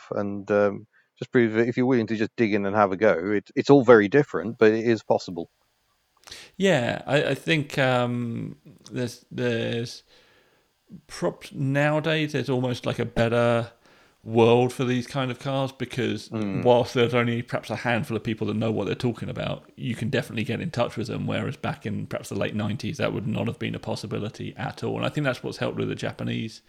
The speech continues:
Speaker 2: car scene, actually, going back to people like Ed Ratley,
Speaker 1: Mm.
Speaker 2: is if you, if you do get stuck, you can find Eddie or, or someone else that knows what they're talking about and
Speaker 1: Yeah.
Speaker 2: ask them a question, whereas that wasn't always the case.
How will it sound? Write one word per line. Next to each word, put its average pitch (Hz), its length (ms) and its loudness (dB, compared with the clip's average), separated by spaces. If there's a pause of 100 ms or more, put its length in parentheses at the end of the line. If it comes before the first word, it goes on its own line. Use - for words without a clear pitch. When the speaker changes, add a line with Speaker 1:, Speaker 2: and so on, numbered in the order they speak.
(320)
Speaker 2:
car 135 200 0
scene, 110 200 -6
actually, 107 240 -8
going 110 140 -2
back 113 120 -2
to - 80 -16
people 113 220 -6
like 107 100 -6
Ed 104 120 -4
Ratley, 107 420 -4 (500)
Speaker 1:
Mm. 101 260 -2
Speaker 2:
is 90 120 -4
if - 100 -6
you, 117 160 -2
if 131 160 -4
you 117 80 -4
do 113 140 0
get 113 160 -4
stuck, - 460 -4 (440)
you 120 180 -2
can 110 200 -4
find 113 280 0
Eddie 110 400 -2
or, 101 280 -4
or 107 180 -2
someone 104 300 -4
else 104 180 -2
that - 80 -10
knows 107 220 -2
what 104 100 -6
they're 98 80 -4
talking 107 320 -6
about 101 340 -6
and 107 320 -4 (200)
Speaker 1:
Yeah. 95 340 -2
Speaker 2:
ask - 220 -2
them 113 120 -4
a 113 60 -6
question, 113 600 -6
whereas 110 240 -6
that 113 120 -4
wasn't 107 280 -6
always 101 360 -6
the 98 80 -16
case. - 460 -14